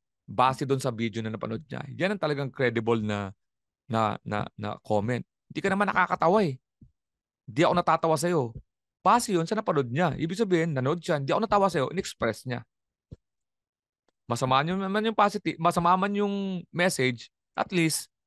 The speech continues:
connected dun sa video. Di ba? Ba? Parang, "Alex, bastos ka dun sa joke mo."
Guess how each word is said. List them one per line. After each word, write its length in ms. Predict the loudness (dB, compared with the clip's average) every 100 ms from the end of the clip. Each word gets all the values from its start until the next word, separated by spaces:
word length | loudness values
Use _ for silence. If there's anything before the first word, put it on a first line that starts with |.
| _ _ _
connected 480 | 0 2 2 0 2
dun 80 | 2
sa 140 | 2
video. 560 | 2 2 4 6 4 0 _ _ _ _ _ _ _ -6
Di 80 | -2
ba? 320 | 2 2 2 -6 _ _ _ _ _ _ _ -4
Ba? 240 | -2 -4 -8 _ _ _ _ 0
Parang, 400 | 2 2 -2 -10 _ _ 2
"Alex, 320 | 4 4 0
bastos 480 | -4 -2 0 0 -2
ka 80 | 0
dun 160 | 2
sa 80 | 2
joke 240 | 2 2 2
mo." 240 | 0